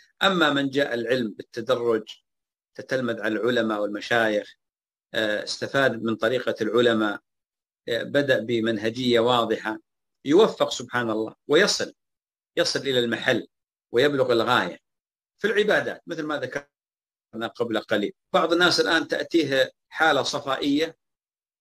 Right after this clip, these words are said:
ويشوف نفسه قادر والله أنه يقوم الليل كله، يقوم ليلة ليلتين بعدين ينقطع.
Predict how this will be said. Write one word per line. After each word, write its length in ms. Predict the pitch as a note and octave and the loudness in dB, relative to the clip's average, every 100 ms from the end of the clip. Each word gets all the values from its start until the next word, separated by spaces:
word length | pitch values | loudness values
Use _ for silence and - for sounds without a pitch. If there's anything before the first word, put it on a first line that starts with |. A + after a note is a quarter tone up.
| _ _ - | _ _ -12
ويشوف 320 | C3+ D#3+ C3+ | -8 -6 -6
نفسه 300 | D3+ C#3+ C3+ | -6 -4 -6
قادر 400 | - D#3 C#3 B2+ | -4 -4 -4 -2
والله 320 | C3 C#3 C3 | -2 0 -2
أنه 120 | B2 | -2
يقوم 300 | C3 C3 C#3+ | -4 -2 0
الليل 240 | C3+ C3+ A#2+ | 2 2 2
كله، 340 | - G2 - - _ _ _ _ _ _ - | 0 -4 -4 -12 _ _ _ _ _ _ -4
يقوم 320 | E3+ F3+ E3 | -2 2 4
ليلة 260 | D#3+ D#3 C3+ | 6 6 4
ليلتين 300 | C3 D#3+ D3+ | 0 0 -2
بعدين 300 | A#2+ B2 G#2+ | -2 -2 -4
ينقطع. 360 | G2 G2+ - | -6 -14 -16